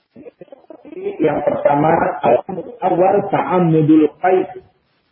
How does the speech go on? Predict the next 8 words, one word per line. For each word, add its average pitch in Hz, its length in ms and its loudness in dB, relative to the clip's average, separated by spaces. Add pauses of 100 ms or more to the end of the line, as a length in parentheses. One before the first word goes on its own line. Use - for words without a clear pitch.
(1700)
Sengaja - 440 -2 (1080)
memuntahkan. 165 1040 -2 (1200)
Maka 123 200 -6 (100)
hukumnya 190 480 0
di 156 160 2
sini 185 560 0
batal 147 480 -2
puasa. 117 480 -4